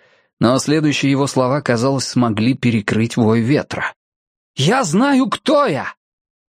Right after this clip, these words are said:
Возможно, это были четыре самых важных слова, которые Мэтью Корбетт произносил в своей жизни. Он подтянулся, цепляясь за свисающий канат, и с вызовом посмотрел в лицо Дальгрену.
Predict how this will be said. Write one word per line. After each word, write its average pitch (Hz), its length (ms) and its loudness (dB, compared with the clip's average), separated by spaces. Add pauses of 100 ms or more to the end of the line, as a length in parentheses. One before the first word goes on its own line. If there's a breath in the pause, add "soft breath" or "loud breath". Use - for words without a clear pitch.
(840)
Возможно, 156 600 4
это 180 140 0
были 170 280 2
четыре 165 640 0
самых 160 480 0
важных 135 460 2
слова, 113 520 0
которые 113 460 2
Мэтью 110 340 0
Корбетт 120 540 0
произносил 113 640 2
в 101 80 -6
своей 110 320 2
жизни. 101 560 -4 (920)
Он 156 160 2
подтянулся, 151 720 0
цепляясь 139 480 0
за 131 120 -2
свисающий 127 680 0
канат, 131 500 0
и 131 60 4
с - 120 -4
вызовом 139 440 2
посмотрел 123 540 2
в 120 80 -2
лицо 117 320 0
Дальгрену. 113 720 0